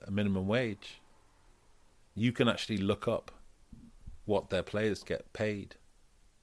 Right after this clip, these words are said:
and have some confidence that that's what they actually get paid. I d-, I mean, I don't, there's nothing about enjoying, um, beating up the B B L. The B B L's terrible, and British kids deserve better.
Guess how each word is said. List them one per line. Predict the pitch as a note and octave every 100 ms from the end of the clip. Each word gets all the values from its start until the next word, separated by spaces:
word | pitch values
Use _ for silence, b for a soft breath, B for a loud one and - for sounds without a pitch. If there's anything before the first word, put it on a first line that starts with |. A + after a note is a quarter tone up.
| -
and | G2 G2 F2
have | G#2 G#2+
some | - G2+
confidence | F#2+ G#2+ G2 F2+ -
that | D2+
that's | D#2 -
what | F2
they |
actually | F2+ -
get | D#2+ -
paid. | A2+ F#2+ - B B B B -
I |
d-, | G3+ -
I | F3+
mean, | F#3 E3+ - -
I | - - D#3+
don't, | E3+ D#3+ - - - - - -
there's | B2+ C3+
nothing | F#3 F3
about | A2+ G#2 C#3 G#2+
enjoying, | G2 E2+ F#2+ G#2 F#2+ D2+ A#1 - - - - - -
um, | F#2 E2+ E2
beating | F2 D#2+ F2+
up | - -
the | E2
B | E2+
B | D2 D2+
L. | C2 - B B B B
The | A#2+
B | C#3+
B | E3
L's | D3 -
terrible, | - D3+ C#3 - - - - - - - - - G#2+
and | G#2 G2+ G2+ -
British | G#2+ A2
kids | - G2 -
deserve | G2 F2+ F2+ -
better. | B2 -